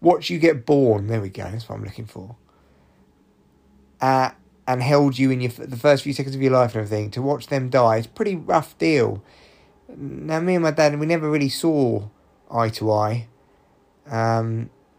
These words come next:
insert obvious joke about him being taller than me. But, uh, we kind of pieced together a s-, a semblance of a relationship, um, bef-, in the last few years. And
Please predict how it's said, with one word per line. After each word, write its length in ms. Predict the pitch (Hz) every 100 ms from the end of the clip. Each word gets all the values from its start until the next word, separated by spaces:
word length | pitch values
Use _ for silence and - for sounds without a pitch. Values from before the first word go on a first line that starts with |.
| _ _ _ _ _ _
insert 420 | 139 120 - 123
obvious 300 | 127 120 117
joke 260 | - 113 110
about 200 | 117 110
him 140 | 117
being 140 | 113 110
taller 240 | 120 110
than 100 | 104
me. 180 | 110 113 - _ _ _ _ _
But, 480 | 147 135 - - - _ _ _ _ _ _ 147
uh, 600 | 147 147 143 123 110 160
we 240 | 220 285
kind 520 | - 185 208 214 220
of 160 | 202 196
pieced 320 | 185 175 -
together 360 | 165 170 156 151
a 160 | 143
s-, 440 | 131 - - 147 -
a 240 | 160 151 151
semblance 600 | - 156 147 143 127 120
of 80 | 127
a 100 | 127
relationship, 800 | 127 123 120 123 113 117 117 - _ _ _ _ _ _ _ _ _ _ _ _ -
um, 480 | 117 110 113 117 131 _ _ _ _ _ _ _ _ _ -
bef-, 320 | 127 127 - 151 143 123
in 200 | 127 135
the 60 | 131
last 280 | 127 113
few 140 | - 117
years. 320 | 113 113 104
And 360 | 123 123 113